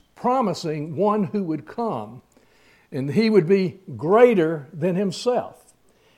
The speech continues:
And this would be the one that they were to put their faith and their confidence in. Moses was preaching the Lord Jesus Christ coming. And in this text,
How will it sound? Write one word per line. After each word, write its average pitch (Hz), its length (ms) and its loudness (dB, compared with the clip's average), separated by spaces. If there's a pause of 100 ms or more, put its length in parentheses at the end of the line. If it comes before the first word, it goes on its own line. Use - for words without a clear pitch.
And 143 240 -4
this 285 280 2
would 175 200 2
be 185 180 6
the 165 140 -4
one 208 380 2
that 175 180 -4
they 185 120 2
were 170 140 0
to 156 80 -8
put 208 320 0
their 156 140 -4
faith 214 400 0
and 170 140 -6
their 165 120 -8
confidence 160 720 -8
in. 117 240 -10
Moses 196 500 2
was 147 200 -6
preaching 175 680 -4 (440)
the 156 140 -2
Lord 202 260 4
Jesus 185 460 -2
Christ 175 520 -4
coming. 139 440 -8 (800)
And 143 160 -2
in 254 160 6
this 254 260 4
text, - 680 0